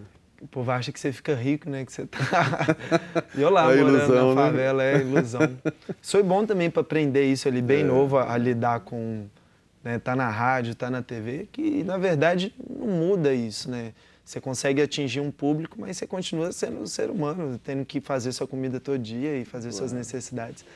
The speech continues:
Speaker 1: Mas foi legal porque o pessoal da comunidade não me conhecia, sabia que eu era um cidadão diferente, que não tinha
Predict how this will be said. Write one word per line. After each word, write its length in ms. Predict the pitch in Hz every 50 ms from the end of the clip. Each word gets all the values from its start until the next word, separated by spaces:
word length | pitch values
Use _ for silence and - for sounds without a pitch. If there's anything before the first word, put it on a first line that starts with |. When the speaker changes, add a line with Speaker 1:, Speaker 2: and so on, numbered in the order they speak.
| - - - - - - -
Speaker 1:
Mas 180 | 147 151 160 -
foi 80 | - 196
legal 400 | 214 214 196 160 160 165 190 190
porque 540 | - 202 170 - - 185 180 175 151 - - _ _ _ _ _ _ _ _ _ _ _
o 160 | _ 196 233 233
pessoal 340 | - 254 240 190 - 196
da 120 | 190 196 202
comunidade 640 | 196 208 196 190 190 180 160 151 165 175 180 156 139
não 140 | 160 170 196
me 140 | 214 214 202
conhecia, 920 | - 202 180 180 170 147 - - - - 156 165 165 170 160 147 139 - - - _ _ -
sabia 420 | - - 160 147 147 139 151 165 156
que 120 | - 165
eu 100 | 151 151
era 280 | 147 147 143 147 139 131
um 160 | 127 123 123
cidadão 560 | 117 - 139 131 131 123 123 123 123 123 127
diferente, 760 | 123 - - - 139 127 123 123 135 147 175 180 - - - _ _ _ _ _ _ _ _ -
que 100 | - 135
não 160 | 139 156 165
tinha 380 | 156 - - 160 151 143 131